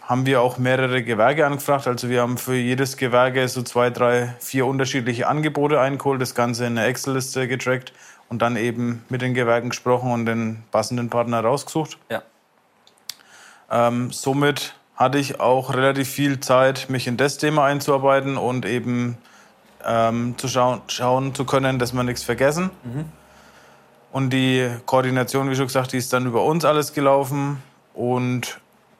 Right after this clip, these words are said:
Speaker 1: der erste Kontakt mit der ausführenden Elektrikerfirma war eigentlich, nachdem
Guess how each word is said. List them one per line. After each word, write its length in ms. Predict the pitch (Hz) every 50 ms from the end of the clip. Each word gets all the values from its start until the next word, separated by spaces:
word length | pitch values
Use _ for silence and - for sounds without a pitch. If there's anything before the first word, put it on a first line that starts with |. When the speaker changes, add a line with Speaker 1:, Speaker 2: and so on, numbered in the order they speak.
| -
Speaker 1:
der 420 | 123 117 117 117 113 110 113 - - -
erste 400 | 123 147 151 - - - 160 151
Kontakt 720 | 156 - 135 123 113 - 139 147 160 - - - - - - - _ _
mit 220 | 135 135 135 131
der 240 | 131 127 123 - -
ausführenden 720 | 120 143 151 147 - - 143 139 131 127 123 120 117 113 90
Elektrikerfirma 960 | 95 104 123 139 135 - 143 139 135 139 131 - - 131 131 131 131 120 113
war 320 | 117 120 123 127 - -
eigentlich, 720 | 98 117 120 123 127 127 135 127 113 123 123 127 120 - -
nachdem 720 | 120 117 110 - - - 123 123 127 131 131 127 131